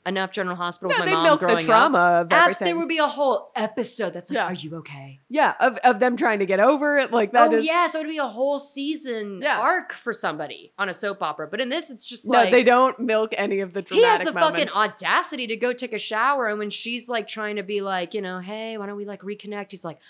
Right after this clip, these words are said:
Speaker 1: "I don't even wanna fucking touch you," and, like, walks out. Like,
Speaker 2: Yeah.
Speaker 1: talk to your fucking wife, you fucking weird fuck. Oh my
Speaker 2: Yeah.
Speaker 1: God. A knife was to her throat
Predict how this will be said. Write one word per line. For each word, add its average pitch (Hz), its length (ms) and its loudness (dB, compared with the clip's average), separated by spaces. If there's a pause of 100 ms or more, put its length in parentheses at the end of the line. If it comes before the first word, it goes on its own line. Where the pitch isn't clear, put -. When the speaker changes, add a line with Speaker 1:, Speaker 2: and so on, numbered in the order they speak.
(140)
Speaker 1:
"I 165 100 -4
don't 151 140 -8
even 143 140 -10
wanna 139 200 -14
fucking 139 280 -10
touch 143 300 -10
you," 147 80 -10
and, 143 100 -14
like, 143 200 -12 (200)
walks 160 480 -2
out. 160 160 -4
Like, 226 180 -2
Speaker 2:
Yeah. 196 220 -10 (420)
Speaker 1:
talk 311 340 -10
to 254 120 -12
your 185 180 -8 (280)
fucking 226 720 -4
wife, 311 480 0
you 240 160 -10 (280)
fucking 302 460 -6
weird 311 380 -6
fuck. 339 640 -4
Oh 359 200 -4
my 285 160 -4
Speaker 2:
Yeah. 214 60 -12 (160)
Speaker 1:
God. 254 720 0 (260)
A 370 200 -2
knife 339 340 -4
was 320 240 -12
to 294 220 -8
her 254 180 -4
throat 208 560 -6